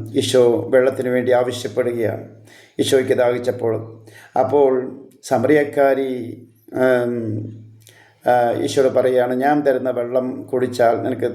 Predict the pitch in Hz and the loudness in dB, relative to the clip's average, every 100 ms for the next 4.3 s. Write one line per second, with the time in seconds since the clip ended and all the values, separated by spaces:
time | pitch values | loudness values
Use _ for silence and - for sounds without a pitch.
0 | - 135 151 147 127 110 107 - - - | -2 0 2 2 0 -2 -4 -10 -20 -20
1 | _ - _ - 123 127 139 135 131 131 | _ -20 _ -6 -2 0 0 2 2 2
2 | 123 120 127 120 - - _ _ - - | 2 2 -2 -6 -10 -20 _ _ -20 -20
3 | - 117 117 113 117 - - 131 143 160 | -6 -2 0 0 -2 -6 -2 0 2 2
4 | 147 147 | 2 0